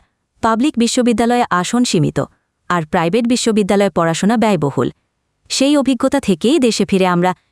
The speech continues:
শিক্ষার্থীদের জন্য মানসম্মত এবং সাশ্রয়ী শিক্ষা নিশ্চিত করতে এই বিশ্ববিদ্যালয় গড়ার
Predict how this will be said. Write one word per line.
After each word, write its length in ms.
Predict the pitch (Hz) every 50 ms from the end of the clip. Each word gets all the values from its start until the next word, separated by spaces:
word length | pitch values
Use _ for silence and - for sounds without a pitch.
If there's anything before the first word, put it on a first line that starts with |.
| _
শিক্ষার্থীদের 680 | - - - 202 - - 208 185 - - 196 190 185
জন্য 240 | 165 - 180 170 185
মানসম্মত 760 | 208 202 185 175 170 175 185 - - 220 208 214 233 233 - 254 254 - _ _ _ _ -
এবং 260 | 233 220 254 262 254
সাশ্রয়ী 520 | - - 226 208 208 - - - 277 311
শিক্ষা 380 | 302 - - 185 - - - 175
নিশ্চিত 340 | 165 160 - - - 165 -
করতে 360 | - 170 156 - - 240 285 - _ _ _ _ _ -
এই 160 | 233 262 254
বিশ্ববিদ্যালয় 580 | 214 208 - - 202 175 175 156 - 165 170
গড়ার 280 | 165 - 165 160 202 269